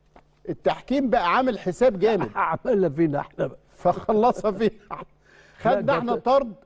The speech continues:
Speaker 1: وضربتين جزاء، يعني بيرجع حق ريال ال-، فلامينجو مننا احنا.
Speaker 2: حاسبنا احنا على المشاريب.
Speaker 1: <laughs>
Speaker 2: لا، ده
Speaker 1: حاسبنا على المشاريب.
Speaker 2: لا، ده الطرد ده يضحك،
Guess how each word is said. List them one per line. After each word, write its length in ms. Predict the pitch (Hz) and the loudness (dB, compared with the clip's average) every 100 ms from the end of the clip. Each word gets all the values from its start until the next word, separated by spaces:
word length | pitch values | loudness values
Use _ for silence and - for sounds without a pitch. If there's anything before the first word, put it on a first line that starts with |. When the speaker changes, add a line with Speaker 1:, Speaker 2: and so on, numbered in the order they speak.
| _ _ - | _ _ -8
Speaker 1:
وضربتين 580 | 185 180 214 190 233 220 | -4 0 0 -2 -2 0
جزاء، 400 | 180 185 170 - _ _ _ _ _ _ - | 2 2 0 -2 _ _ _ _ _ _ -8
يعني 720 | 160 175 151 170 170 175 175 - - | -2 0 0 -2 0 0 0 -6 -6
بيرجع 560 | 165 190 220 262 247 160 | 2 4 4 2 0 -2
حق 420 | - 254 - 196 | -2 -2 -2 -4
ريال 600 | 185 220 254 190 175 180 | 0 0 0 -4 -4 0
ال-، 300 | 185 175 175 | 4 4 2
فلامينجو 600 | 196 196 220 247 254 233 - - 185 | 0 0 0 2 2 0 -4 -8 -2
مننا 200 | 208 220 | 2 2
احنا. 120 | 214 | 2
Speaker 2:
حاسبنا 440 | 170 160 214 196 | 2 2 0 0
احنا 200 | 208 185 | -4 -2
على 80 | 151 | -4
المشاريب. 440 | 151 143 147 135 113 _ _ - | -4 -4 -4 -4 -8 _ _ -4
Speaker 1:
<laughs> 60 | 180 - - | -4 -4 -2
Speaker 2:
لا، 140 | 180 151 | -2 0
ده 120 | 185 | 0
Speaker 1:
حاسبنا 320 | 233 269 254 | 2 2 2
على 100 | 185 | -2
المشاريب. 300 | 180 151 147 | -4 -8 -4
Speaker 2:
لا، 100 | 196 | -2
ده 120 | 202 | -2
الطرد 500 | 156 - 214 214 131 | -4 -2 -2 -2 -4
ده 80 | 127 | -2
يضحك، 420 | 156 135 - - | -2 -4 -8 -14